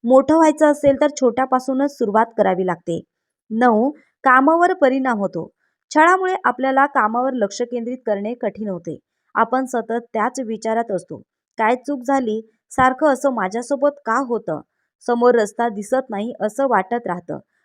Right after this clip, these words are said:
पण छळ होत असताना शांत राहणं हे प्रथम आवश्यक आहे.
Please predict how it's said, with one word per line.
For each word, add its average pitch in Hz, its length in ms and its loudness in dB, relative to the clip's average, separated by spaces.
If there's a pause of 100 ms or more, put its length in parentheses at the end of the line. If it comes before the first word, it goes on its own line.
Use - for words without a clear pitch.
(160)
पण 320 200 2 (120)
छळ 285 180 4
होत 269 280 -2
असताना 220 480 -4
शांत 233 380 -6
राहणं 180 340 -6 (380)
हे 330 60 0
प्रथम 262 520 -2
आवश्यक 190 460 -4
आहे. 165 180 -12